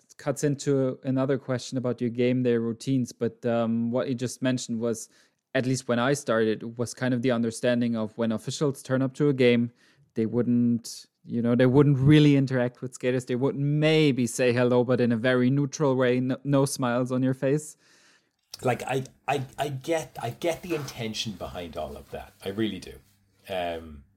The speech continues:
Speaker 2: we're amateurs. That's a fact. We're not getting paid. If I was getting paid, yeah, okay,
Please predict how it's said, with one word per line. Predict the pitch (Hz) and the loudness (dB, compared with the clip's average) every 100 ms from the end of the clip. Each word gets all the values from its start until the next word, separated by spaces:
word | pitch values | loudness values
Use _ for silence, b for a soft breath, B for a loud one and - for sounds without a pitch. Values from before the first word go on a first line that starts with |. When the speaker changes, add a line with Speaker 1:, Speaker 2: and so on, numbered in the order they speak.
| _ _ _ _ _ - | _ _ _ _ _ -12
Speaker 2:
we're | 196 196 | -4 -2
amateurs. | 95 85 - 90 85 - - _ _ - | -2 -4 -10 -10 -10 -12 -14 _ _ -6
That's | 175 135 | -4 -4
a | - | -6
fact. | - 78 - - _ _ _ - | -6 -8 -10 -20 _ _ _ -6
We're | |
not | 160 | -2
getting | 156 - | -2 -4
paid. | - 98 | -4 -4
If | - | -2
I | |
was | 202 | -2
getting | 135 113 | -2 -2
paid, | - 107 104 - - | -4 -2 -2 -6 -8
yeah, | 110 110 113 | -2 0 0
okay, | - 78 76 | -2 -10 -14